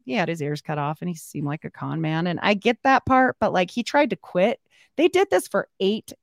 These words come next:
years. Like, this wasn't, like, a blip in history. This wasn't, like, a year or five minutes. <laughs> Like, this wasn't a weekend thing. No, this was every day, just doing this constantly for eight years. And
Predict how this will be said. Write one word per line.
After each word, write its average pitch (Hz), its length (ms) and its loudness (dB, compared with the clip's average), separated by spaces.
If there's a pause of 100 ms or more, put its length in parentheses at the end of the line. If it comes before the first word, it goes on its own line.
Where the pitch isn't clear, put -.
years. 151 720 -6
Like, 220 200 0
this 339 180 2
wasn't, 466 300 8
like, 277 180 6
a 226 60 8
blip 208 360 4
in 196 120 2
history. 190 460 0
This 220 140 -2
wasn't, 247 240 -2
like, 202 180 -2
a 196 60 -4
year 170 380 -2
or 175 60 -2
five 170 240 -2
minutes. 175 340 -4
<laughs> - 440 -6
Like, 220 140 0
this 262 140 4
wasn't 254 340 8
a 240 80 8
weekend 208 520 2
thing. 185 340 0
No, 180 200 2
this 214 180 2
was 202 160 -4 (120)
every 202 560 0
day, 175 640 -4 (440)
just 208 360 -4 (160)
doing 202 320 2
this 185 240 -8
constantly 190 760 -4
for 165 220 -10 (120)
eight 175 340 -2
years. 160 580 -8
And 180 320 -2